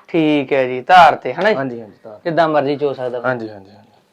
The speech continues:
Speaker 1: ਤੇ ਫਿਰ ਤੋਂ ਡਿਟੇਲ ਮਾੜੀ ਜਿਹੀ ਸਾਂਝੀ ਕਰ ਦਿਓ ਸ਼ਾਹ ਜੀ।
Speaker 2: ਭਾਜੀ ਸੂਆ ਦੂਜਾ ਜੀ।
Speaker 1: ਹਾਂਜੀ।
Speaker 2: ਬਾਕੀ ਭੈਣਾਂ ਭਰਾਵਾਂ ਦੇ ਗਾੜੀ ਆ।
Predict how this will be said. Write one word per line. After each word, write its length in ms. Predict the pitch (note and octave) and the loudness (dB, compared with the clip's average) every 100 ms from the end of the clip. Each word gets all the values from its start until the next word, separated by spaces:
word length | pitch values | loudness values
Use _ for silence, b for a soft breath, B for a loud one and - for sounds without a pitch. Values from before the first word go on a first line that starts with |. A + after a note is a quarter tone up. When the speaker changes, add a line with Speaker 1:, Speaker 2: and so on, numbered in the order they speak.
| _ _ _ _ _ _ _ _ | _ _ _ _ _ _ _ _
Speaker 1:
ਤੇ 440 | D#3+ D#3 D#3 D#3 D#3 - _ _ - - _ _ _ _ _ - | 4 6 8 6 2 -14 _ _ -20 -20 _ _ _ _ _ -12
ਫਿਰ 200 | - A3 | 0 2
ਤੋਂ 100 | A3 A3+ | 4 4
ਡਿਟੇਲ 300 | E3+ F3 F3+ | 4 2 4
ਮਾੜੀ 220 | F3+ F#3 | 4 6
ਜਿਹੀ 140 | G3 | 4
ਸਾਂਝੀ 280 | F3+ E3 F3 | 2 0 2
ਕਰ 120 | D#3 | 2
ਦਿਓ 120 | C3+ | 0
ਸ਼ਾਹ 160 | C3+ C#3 | -4 -8
ਜੀ। 120 | C3+ C#3 _ _ _ | -10 -14 _ _ _
Speaker 2:
ਭਾਜੀ 180 | D#3+ D#3+ | -4 -4
ਸੂਆ 320 | - C3+ C#3+ | -4 0 2
ਦੂਜਾ 360 | C#3+ B2 B2+ C#3 | 2 0 0 0
ਜੀ। 100 | C3 - - - | 0 -8 -14 -8
Speaker 1:
ਹਾਂਜੀ। 260 | D3 C#3 C3 | -6 -4 -2
Speaker 2:
ਬਾਕੀ 240 | C3+ C#3+ | -4 -4
ਭੈਣਾਂ 240 | C#3+ C#3 | -4 -2
ਭਰਾਵਾਂ 280 | B2 C#3+ C#3 | 0 0 2
ਦੇ 80 | A#2+ | 0
ਗਾੜੀ 300 | A2+ A2+ | 0 0
ਆ। 100 | C#3 | -2